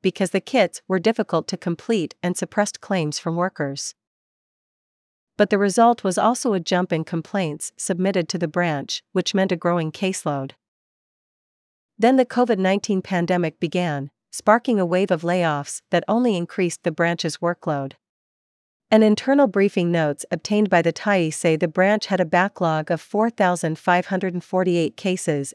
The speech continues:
as of January twenty twenty-two, a fifteen percent decrease from the same time period the previous year. In a written statement,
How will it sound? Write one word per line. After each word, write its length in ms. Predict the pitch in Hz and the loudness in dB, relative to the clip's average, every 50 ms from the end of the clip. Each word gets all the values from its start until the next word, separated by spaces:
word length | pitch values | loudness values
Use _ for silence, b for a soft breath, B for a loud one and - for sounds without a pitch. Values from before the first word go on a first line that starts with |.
| _ - | _ -4
as 160 | 180 175 185 | -2 -2 -2
of 100 | 170 156 | -2 -2
January 520 | - 185 185 196 202 196 180 170 160 156 | 0 0 2 2 2 2 2 2 0 0
twenty 320 | 151 - - 175 165 165 160 | -2 -4 -4 -2 -2 -2 -4
twenty-two, 800 | - - 175 165 165 160 156 - - 214 190 170 143 139 143 - _ _ _ - | -4 -4 -2 -2 -2 -4 -6 -6 -4 -2 0 0 0 -2 -6 -10 _ _ _ -4
a 60 | 185 | -4
fifteen 480 | - - 233 240 240 - - 233 208 196 | 0 2 2 2 2 2 0 2 2 2
percent 480 | - 190 170 160 - 190 170 160 147 | 0 -2 -2 -2 0 -2 -2 -2 0
decrease 580 | - 185 202 - - - 156 147 147 147 - - _ | -2 -2 -2 -2 -2 -2 -2 -2 -2 -4 -8 -12 _
from 160 | - - 175 | -4 -2 0
the 100 | 170 170 | 0 0
same 320 | 160 - - 208 220 226 220 | -2 0 0 2 2 2 0
time 300 | - - 208 190 180 185 | 0 0 0 0 0 -2
period 540 | - - 180 160 156 151 147 147 147 - - | -2 -2 0 0 0 0 0 -2 -4 -4 -4
the 80 | 170 | -4
previous 560 | 160 - - 202 185 165 156 151 147 - - 175 | -4 -2 0 -2 0 0 0 -2 -2 -4 -2 0
year. 340 | 170 165 151 143 139 135 _ _ _ _ _ _ _ _ _ _ _ _ _ _ _ _ _ _ _ _ _ _ _ _ _ _ _ _ - | 0 0 0 -2 -4 -6 _ _ _ _ _ _ _ _ _ _ _ _ _ _ _ _ _ _ _ _ _ _ _ _ _ _ _ _ 0
In 120 | - 220 214 | 2 4 4
a 60 | 214 | 6
written 240 | 233 262 262 269 233 | 4 4 4 2 0
statement, 600 | - - 196 190 - - 160 147 147 151 - | 0 0 0 0 0 -2 -4 -4 -4 -8 -12